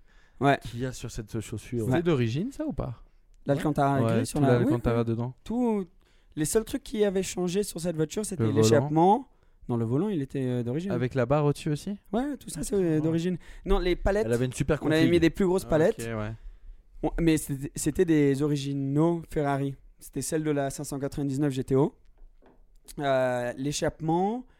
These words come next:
Speaker 1: euh, et elle avait les suspensions de la voiture Challenge. Donc
Speaker 3: Ouais,
Speaker 1: elle
Speaker 3: ok.
Speaker 1: était un peu plus basse.
Speaker 3: Mhm.
Speaker 1: Euh, mais
Speaker 2: Tout
Speaker 1: voilà,
Speaker 2: ce que
Speaker 1: quoi.
Speaker 2: j'aime pas, mais bon.
Speaker 1: Mais tout ça pour dire que si jamais ça vous intéresse, on le dit en rigolant, mais, euh, c'est un projet qui a pris très longtemps, euh, dont je suis très fier.
Speaker 3: Ouais, t'as
Speaker 1: J'adore
Speaker 3: bien
Speaker 1: cette
Speaker 3: bossé.
Speaker 1: chaussure, elles sont très confortables.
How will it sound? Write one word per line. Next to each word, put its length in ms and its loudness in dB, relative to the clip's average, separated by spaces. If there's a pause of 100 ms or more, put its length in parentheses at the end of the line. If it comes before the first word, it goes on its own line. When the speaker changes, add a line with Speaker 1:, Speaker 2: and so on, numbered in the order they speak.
(340)
Speaker 1:
euh, 600 -2 (120)
et 360 0
elle 160 -4
avait 140 -4
les 100 -4
suspensions 560 -6
de 60 -4
la 60 0
voiture 260 -4
Challenge. 460 -4 (100)
Donc 120 -16
Speaker 3:
Ouais, 100 -8
Speaker 1:
elle 80 -4
Speaker 3:
ok. 40 -2
Speaker 1:
était 100 -2
un 60 -2
peu 120 0
plus 140 -4
basse. 360 -6
Speaker 3:
Mhm. 80 -16 (460)
Speaker 1:
Euh, 300 -4
mais 80 -8
Speaker 2:
Tout 60 -6
Speaker 1:
voilà, 120 0
Speaker 2:
ce 40 -6
que 60 -2
Speaker 1:
quoi. 60 0
Speaker 2:
j'aime 160 -4
pas, 260 -8
mais 120 -14
bon. 120 -18 (340)
Speaker 1:
Mais 80 4
tout 100 -4
ça 120 -2
pour 120 6
dire 180 6
que 100 0
si 160 0
jamais 220 4
ça 120 0
vous 120 2
intéresse, 320 0
on 40 2
le 60 0
dit 100 0
en 120 2
rigolant, 380 4 (360)
mais, 240 0
euh, 360 2
c'est 140 0
un 120 2
projet 280 2
qui 120 2
a 60 4
pris 160 -4
très 180 2
longtemps, 460 4 (100)
euh, 240 0
dont 140 -2
je 80 -6
suis 100 -8
très 160 -2
fier. 360 4
Speaker 3:
Ouais, 60 -2
t'as 40 -4
Speaker 1:
J'adore 280 4
Speaker 3:
bien 60 -4
Speaker 1:
cette 100 2
Speaker 3:
bossé. 120 0
Speaker 1:
chaussure, 120 0
elles 60 4
sont 120 -6
très 180 0
confortables. 500 0